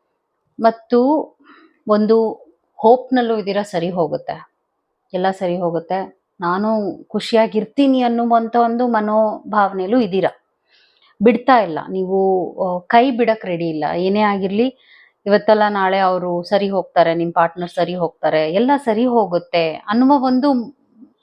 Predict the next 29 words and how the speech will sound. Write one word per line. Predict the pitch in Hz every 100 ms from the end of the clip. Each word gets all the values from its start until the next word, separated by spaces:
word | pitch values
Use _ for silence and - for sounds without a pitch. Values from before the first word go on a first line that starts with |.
| -
ಪಾಸಿಟಿವ್ | 294 294 285 285 247
ಮೆಂಟಾಲಿಟಿನ | 240 226 226 214 202 214 220
ಇಟ್ಕೊಂಡಿದ್ದೀರಾ. | 190 - 175 160 147 143 220 _ _ _ _ _ _ _ -
Ace | 233 233 254
of |
Swords | - - 233 240 226 226
ಏನಾಗಿದೆ | 226 214 208 202
ಅಂದ್ರೆ, | 202 240
ನಿಮ್ಗೆ | 247 220 214 220 220
ಈ | 220 196
ರಿಲೇಶನ್‌ಶಿಪ್ | 190 185 190 190 220 220 220 220
ನಲ್ಲಿ | 208 196
ನೆಗೆಟಿವ್ಸ್ | 180 165 196 - 254 247 - 269
ಗೊತ್ತಿದೆ, | 233 233 226 233 247
ಪಾಸಿಟಿವ್ಸ್ | 254 180 185 190 220 214 233
ಗೊತ್ತಿದೆ. | 214 202 196 190
ಸತ್ಯ, | 196 - 208 _ 180 - - 180
ರಿಲೇಶನ್‌ಶಿಪ್ | 175 202 - 233 233 196
ಬಗ್ಗೆ | 202 196 196 220 226
ಇರುವಂಥ, | 208 196 190 208 202 - 214 214 - - _ _ - -
ಆಮ್, | 180 180 180
pros | - 262 294 240
and | 196 196
cons | 196 196 185
ಅಂತೀವಲ್ಲ, | 170 170 151 214
ಅದೆಲ್ಲ | 269 254 277
ನಿಮ್ಗೆ | 277 254 208
ಅರ್ಥ | 175 - 247
ಆಗಿದೆ. | 262 170 156 - -